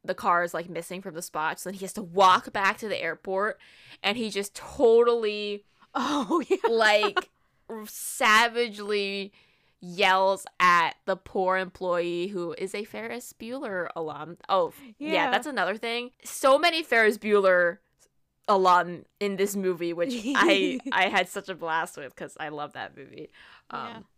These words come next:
Speaker 1: I remember the first time I ever saw this, I was like, "Oh my gosh, it's that person. Oh my gosh, it's that, whoa, it's another one." I was just like,
Speaker 2: <laughs>
Speaker 1: especially the first time I saw it, I didn't know that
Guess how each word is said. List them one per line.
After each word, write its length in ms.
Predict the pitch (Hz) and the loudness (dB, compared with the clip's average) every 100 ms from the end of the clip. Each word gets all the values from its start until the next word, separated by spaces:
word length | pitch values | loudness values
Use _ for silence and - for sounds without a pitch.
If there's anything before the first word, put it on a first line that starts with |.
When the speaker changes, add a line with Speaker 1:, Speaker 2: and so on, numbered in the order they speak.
| - | -8
Speaker 1:
I 20 | |
remember 160 | 190 185 | -4 -4
the 80 | 180 | -2
first 240 | 185 190 | -2 -2
time 160 | 170 160 | -4 -4
I 80 | |
ever 140 | 160 165 | -4 -6
saw 180 | 160 151 | -8 -10
this, 140 | 170 | -10
I 40 | |
was 100 | 165 | -8
like, 140 | 165 - | -6 0
"Oh 100 | 294 | 2
my 80 | 349 | 4
gosh, 380 | 359 294 254 - - | 4 2 0 -6 -6
it's 140 | 240 | -2
that 200 | 277 330 | 0 0
person. 200 | 269 233 - | 0 0 2
Oh 100 | 508 | 2
my 180 | 622 453 | 4 2
gosh, 80 | 440 | 2
it's 100 | 453 | -6
that, 120 | 508 | -8
whoa, 320 | 339 480 480 453 | 0 4 4 4
it's 120 | 466 | -2
another 340 | 453 440 349 | -4 -4 -6
one." 100 | 220 | -4
I 100 | 190 | -4
was 120 | 190 | -4
just 180 | 269 226 | -8 -4
like, 140 | 339 349 | 0 2
Speaker 2:
<laughs> 920 | 466 466 - _ _ _ _ _ - | 2 2 -2 _ _ _ _ _ -8
Speaker 1:
especially 280 | 233 254 247 | -4 0 0
the 80 | |
first 260 | 233 220 214 | 4 2 2
time 120 | 233 | -2
I 60 | 202 | -2
saw 240 | 202 185 | -2 0
it, 60 | - | 0
I 60 | 180 | -4
didn't 380 | - 196 175 | -2 -2 -2
know 300 | 175 180 185 - | -4 -4 -2 -4
that 300 | - - | -6 -8